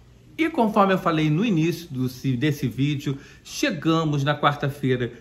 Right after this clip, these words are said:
dia vinte e dois, ao capítulo cem, centésimo capítulo de Cara e Coragem, e tem coisa acontecendo, viu? Tá aqui na minha cola. Por exemplo,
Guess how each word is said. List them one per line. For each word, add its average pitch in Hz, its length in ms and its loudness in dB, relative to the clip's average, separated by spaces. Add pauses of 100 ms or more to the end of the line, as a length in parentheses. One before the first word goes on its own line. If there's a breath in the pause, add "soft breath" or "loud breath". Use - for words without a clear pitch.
dia 190 180 2
vinte 151 240 0
e 131 40 -2
dois, 143 380 0
ao 160 160 -2
capítulo 160 800 -4
cem, 175 720 0
centésimo 151 640 0
capítulo 131 560 -4 (260 loud breath)
de 135 100 -2
Cara 135 220 2
e 123 40 0
Coragem, 123 560 0
e 147 80 -2
tem 151 280 0
coisa 185 280 4
acontecendo, 175 560 -4
viu? 135 240 -2 (580 loud breath)
Tá 117 60 2
aqui 117 200 -4
na 139 120 2
minha 131 160 0
cola. 151 420 0 (260 loud breath)
Por 185 140 2
exemplo, 120 580 -2